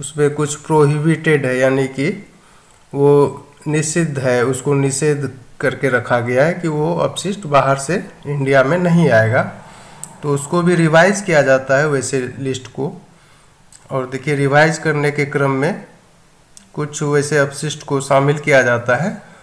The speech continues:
जिसका entry नहीं है। जैसे देखिए, waste edible fats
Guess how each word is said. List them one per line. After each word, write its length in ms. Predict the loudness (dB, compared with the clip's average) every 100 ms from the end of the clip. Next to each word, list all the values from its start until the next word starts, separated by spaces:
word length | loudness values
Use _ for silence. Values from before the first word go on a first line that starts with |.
| -20 _ -16
जिसका 360 | -12 -10 -2 -2
entry 440 | -2 -6 -6 -8 -10 -20 -14
नहीं 340 | -6 -2 -2 -2
है। 140 | -6 -8 -16 -20 -16 -10
जैसे 220 | -4 -2
देखिए, 320 | -2 -2 -2 -2 -6 -16 _ -20 -20 -14 0
waste 340 | 0 0 -6 -6 -2
edible 500 | 0 0 2 2 2
fats 480 | 2 2 2 -4